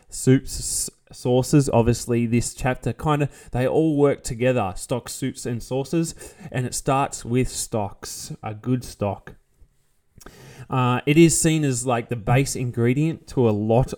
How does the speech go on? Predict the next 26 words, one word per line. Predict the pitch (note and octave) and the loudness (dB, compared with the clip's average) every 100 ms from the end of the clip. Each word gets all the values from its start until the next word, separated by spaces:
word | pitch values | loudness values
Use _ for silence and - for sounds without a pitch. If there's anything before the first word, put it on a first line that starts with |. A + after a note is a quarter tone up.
| - | -2
of | A2 A#2 A#2 G#2 F#2 | 2 6 4 2 -6
menu, | - A2 A2 A#2 A#2+ B2 A#2 A2+ - _ _ - | -10 -4 -2 0 0 2 0 -2 -6 _ _ -10
uh, | G2 F#2 | -8 -6
items, | G#2+ A#2+ - G3 A#3+ - _ _ _ _ _ | -2 0 4 4 4 -2 _ _ _ _ _
and | B2 B2 A#2+ A#2 - | -2 0 0 -2 -6
you | B2+ B2 B2 | -6 0 2
will | A#2 | 2
taste | - - F3+ G#3 - - | 0 0 0 0 -2 -2
the | C#3 | -4
flavour | - C#3 C#3 C#3 C3+ B2+ | 0 4 6 6 4 4
before | A#2 - B2 B2+ | 0 0 2 2
you | A#2+ | 4
recognise, | A#2 A#2 A#2+ A2+ A2+ A2+ A2 - - - | 4 2 0 -2 0 -2 -4 -10 -12 -6
uh, | A2 G#2 G2+ | -2 0 0
more | A2 A2 A2 | 0 4 4
often | G#2+ A2 | 2 2
than | G#2+ G#2+ | 2 2
not, | A2 - | 0 0
that | G#2+ G2+ | -2 -2
a | |
stock | - - A#2 A#2 | -4 -4 -2 -2
is | G#2+ | 0
even | A#2 B2 A#2 - | 0 0 0 4
in | D3+ C#3+ C3 C3 - - A2+ | 8 8 6 2 -6 -18 -4
the | A#2 | 0
dish. | G#2+ B2 G#2 - - | 6 6 6 0 -12